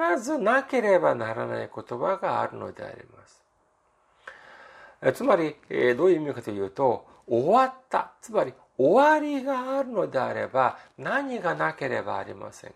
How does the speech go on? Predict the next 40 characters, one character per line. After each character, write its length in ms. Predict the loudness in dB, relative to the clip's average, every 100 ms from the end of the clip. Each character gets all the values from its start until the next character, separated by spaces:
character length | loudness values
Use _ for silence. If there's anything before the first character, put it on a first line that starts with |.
| _
か？ 120 | -20 -20 _ _ _ _ _ _ _ -14
え、 100 | -8
そ 140 | -4
う 40 | -4
で 80 | -4
す。 120 | -10 -20 -18 -14
始 580 | -8 -2 0 -2 0 2
ま 220 | 4 2
り 200 | 0 -2
が 260 | 0 0 -2 -8
な 160 | -6 -4
け 180 | -4 -4
れ 160 | -2
ば 260 | 0 -2 -2
な 220 | -4 -2
ら 120 | -2
な 200 | -4 -6
い 60 | -8
の 160 | -12
で 80 | -8
あ 100 | -8
り 100 | -8
ま 160 | -14 -18
す。 80 | _ _ _ _ -20 -20 -20 -18 -12 -2
え 140 | 0
ー、 20 |
で 120 | 0
す 80 | -2
か 120 | 2
ら、 120 | 0 0 -12 -20
は-、 260 | -6 2 2 2 -8 -16 -16 -6
終 200 | 2 6
わ 140 | 8 6
り 180 | 4 -2
が 260 | 0 0
あ 20 |
っ 80 | -2
て 260 | _ -6 -4
あ 280 | -2 0
る、 100 | -2